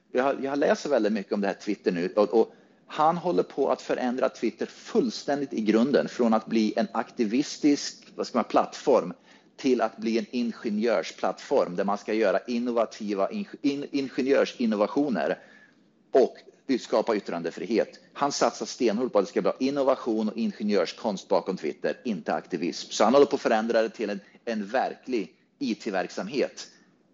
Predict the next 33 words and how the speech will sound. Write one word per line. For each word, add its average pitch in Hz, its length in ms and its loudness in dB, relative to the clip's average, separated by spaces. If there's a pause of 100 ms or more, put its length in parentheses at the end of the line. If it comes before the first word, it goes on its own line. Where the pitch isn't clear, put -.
Eh, 101 180 0 (160)
till 123 100 0
skillnad 101 280 2
då 87 100 2
från 95 200 -4
den 90 120 -2
tidigare 90 460 2
då, 82 360 0
ehm, 85 440 -2 (640)
eh, 92 60 -4
vad 87 100 -2
heter 95 160 -2
det, - 60 -2
aktivistverksamheten. 101 1120 0 (420)
Och 113 120 2
många 120 300 4
har 156 80 0
ju 160 80 2
då 117 100 2
klagat 110 460 0
över 101 200 2
att, 101 200 0
att 107 180 -4
han 113 120 -8
har, 107 180 -8
han 120 160 -8
har 113 40 -4
ju 117 60 -4
tagit 113 200 -12
bort, 113 220 -4
han 113 160 -6
hade 113 180 -2
ju, 107 120 -2